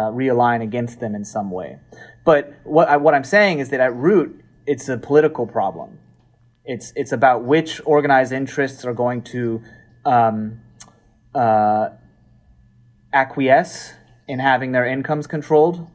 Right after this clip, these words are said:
which configuration of organized interests are going to im-,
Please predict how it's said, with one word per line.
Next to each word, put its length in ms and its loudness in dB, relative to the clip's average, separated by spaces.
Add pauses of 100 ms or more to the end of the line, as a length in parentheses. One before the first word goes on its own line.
(640)
which 400 0
configuration 640 -2
of 60 -4
organized 440 0
interests 460 -6
are 80 -4
going 260 -4
to 180 -6
im-, 200 -6